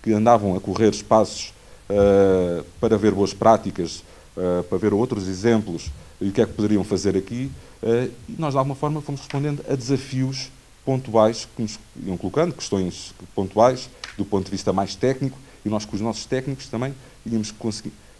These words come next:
conseguíamos, eh, dar algum contributo, e espero eu que tenha sido a-, um contributo, eh, e proporcionar também o nosso espírito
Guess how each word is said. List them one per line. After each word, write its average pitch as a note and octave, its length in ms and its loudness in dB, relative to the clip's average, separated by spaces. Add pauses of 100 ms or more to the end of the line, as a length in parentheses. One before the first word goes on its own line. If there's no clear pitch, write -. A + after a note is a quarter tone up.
conseguíamos, A#2+ 680 -6
eh, B2+ 720 -4
dar A#2 300 8
algum A2 260 6
contributo, A2 540 -4 (360)
e D2 100 -12
espero F2 340 -6
eu F#2 60 -2
que - 200 -18
tenha F2 180 -4
sido F#2 320 -4
a-, F2 140 0 (380)
um G2+ 80 -4
contributo, G#2 640 -2 (400)
eh, A#2+ 540 6 (260)
e D3+ 140 -4
proporcionar D3+ 460 -6
também D3+ 240 -2 (320)
o D3+ 120 -2
nosso D3+ 280 -4
espírito C#3+ 540 -6